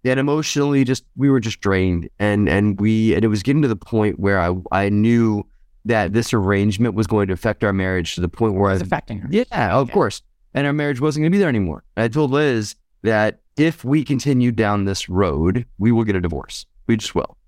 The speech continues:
Speaker 1: And, and that doesn't mean I didn't love her anymore. I loved her extremely, as I still do.
Speaker 2: Yep.
Speaker 1: But I knew that that love was not gonna be big enough, and the, from the, then the pain that we were creating for ourselves was going to overcome the love we had for each other, and it was going to,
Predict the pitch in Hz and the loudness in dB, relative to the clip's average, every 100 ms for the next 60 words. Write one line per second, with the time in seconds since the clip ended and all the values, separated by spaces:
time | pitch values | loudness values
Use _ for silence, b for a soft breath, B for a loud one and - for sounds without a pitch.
0 | - - 107 104 101 101 87 - 120 135 | -20 -4 -2 0 2 2 0 0 0 0
1 | 170 143 135 131 107 98 139 160 123 98 | 0 0 0 0 2 2 0 0 0 0
2 | 80 87 92 113 117 123 123 123 117 101 | 0 0 0 0 0 0 0 0 0 -2
3 | 101 - - 170 131 82 90 98 - 110 | -6 -4 -2 0 0 0 0 -2 -2 0
4 | 139 156 110 - 208 208 _ - 180 131 | 0 0 -2 -4 -4 -4 _ -2 0 0
5 | 139 - 120 120 131 135 131 117 107 - | -4 -2 0 2 4 2 2 2 0 0
6 | 104 107 104 110 107 101 101 92 98 113 | 0 0 0 0 2 0 -2 0 0 2
7 | 95 90 110 101 95 92 101 92 - - | 0 2 0 0 -2 0 0 0 -2 -4
8 | 123 110 98 107 117 110 - 143 143 127 | 0 2 0 0 0 0 -2 0 2 2
9 | 113 120 110 - 107 107 98 90 85 - | 2 2 2 2 2 2 0 0 -2 0
10 | 82 82 - - - 113 110 117 110 113 | -2 -2 -8 -20 -8 -4 -2 0 -2 -4
11 | 107 - 131 127 110 95 87 90 85 85 | -4 -4 0 2 2 0 0 2 0 0
12 | 85 82 82 82 78 87 92 82 90 90 | -2 0 0 0 -2 -2 -2 -2 -2 -2
13 | 92 90 98 82 80 | -2 -2 0 -2 -2